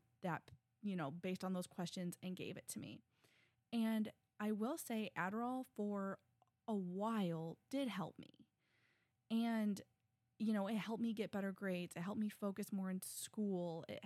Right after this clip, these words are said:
helped me, you know, just be a better performer in so many ways. And it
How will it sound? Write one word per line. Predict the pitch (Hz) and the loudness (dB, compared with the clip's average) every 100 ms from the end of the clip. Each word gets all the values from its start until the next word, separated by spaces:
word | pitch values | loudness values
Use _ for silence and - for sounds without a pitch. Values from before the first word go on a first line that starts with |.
| - | -6
helped | 202 196 - | -4 -4 -2
me, | 208 196 196 190 - - _ _ _ - | 0 0 0 -2 -6 -20 _ _ _ -2
you | 208 | 2
know, | 190 185 180 - _ - | 2 2 -2 -6 _ -2
just | 214 - | -2 -2
be | 220 240 | -2 0
a | |
better | 185 196 202 | 0 -2 -2
performer | 196 - 208 196 190 180 | -6 -4 0 2 2 0
in | 180 | -2
so | 175 196 | -2 -2
many | 185 190 | 0 0
ways. | 254 247 214 214 - _ _ _ _ _ - | 0 2 0 -2 -8 _ _ _ _ _ 0
And | 226 220 214 190 - _ _ _ _ _ _ _ _ _ _ _ _ | 4 6 4 2 -6 _ _ _ _ _ _ _ _ _ _ _ _
it | 240 247 | 2 2